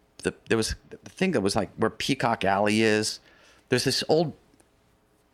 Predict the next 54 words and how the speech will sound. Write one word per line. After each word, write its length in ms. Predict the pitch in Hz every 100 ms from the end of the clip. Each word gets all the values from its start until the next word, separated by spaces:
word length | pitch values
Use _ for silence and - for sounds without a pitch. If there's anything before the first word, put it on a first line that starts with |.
| _ 113
Irish 360 | 123 120 -
pub 380 | - - 113 92
just 160 | 92 -
right 140 | 101
on 100 | 98
the 60 | 87
parkway 540 | - 98 90 76 65
there. 260 | 62 62 - _ _ _ _ _ _
So 140 | -
I 20 | 117
said, 140 | -
"Come 140 | 143 135
on, 120 | 147
come 140 | -
on 100 | 120
in." 140 | 123 92
So 140 | -
we 60 | 85
went 140 | 117
in 80 | 117
there, 180 | 104 98
and 120 | 90
we 160 | 90 90
had 240 | 90 78
two 140 | - 131
black 300 | 107 98 -
and 100 | 92
tans, 440 | 101 92 87 87
and, 160 | 87 82 - _ - _ _ _ _ _ -
uh, 400 | 101 90 87 85
by, 260 | 98 101 -
by 200 | 101 101
the, 140 | 67 - -
e-, 80 | -
each, 460 | 113 98 - - -
by 160 | 104 107
the 120 | 104 -
end 140 | 117
of 60 | 104
the 80 | 107
second 380 | 123 123 123
one, 280 | 113 104 98
yeah, 440 | 110 107 95 95 98 -
I 120 | 107
go, 100 | 104
"You 220 | 107 113
ready?" 440 | 117 131 147 175 -
And 80 | -
he 40 |
goes, 160 | 92 85
"Okay, 260 | 98 - 87
I'm 120 | 80
fucking 280 | - 85 82
in." 220 | 76 71